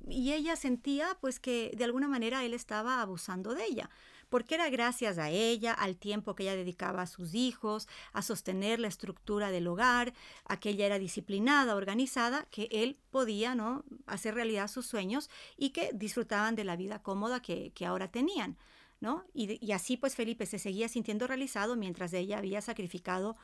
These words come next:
sus propias motivaciones. Desde niña, Leonor se había acostumbrado a complacer a todo el mundo. Vean qué interesante, como siempre regresamos al pasado. Y ahora se sentía, pues, azorada. Necesitaba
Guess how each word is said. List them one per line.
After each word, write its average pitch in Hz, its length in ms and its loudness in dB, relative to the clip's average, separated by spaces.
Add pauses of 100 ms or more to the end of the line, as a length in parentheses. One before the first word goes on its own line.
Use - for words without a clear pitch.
(340)
sus - 240 -4
propias 277 440 4
motivaciones. - 840 -8 (760)
Desde 247 300 6
niña, 277 500 6
Leonor 233 360 2
se 247 100 -6
había 220 200 0
acostumbrado 208 800 -2
a 233 140 -6
complacer 214 560 -2
a 240 120 -2
todo 233 160 0
el 226 100 0
mundo. 254 320 2
Vean 220 160 0
qué 247 100 -2
interesante, 220 540 -2
como 208 180 -4
siempre 226 380 -2
regresamos 180 580 -4
al 160 120 -4
pasado. - 420 -10 (720)
Y 269 160 6
ahora 285 500 6
se - 140 -4
sentía, 220 520 -2
pues, 196 160 -6
azorada. 170 600 2
Necesitaba 240 920 2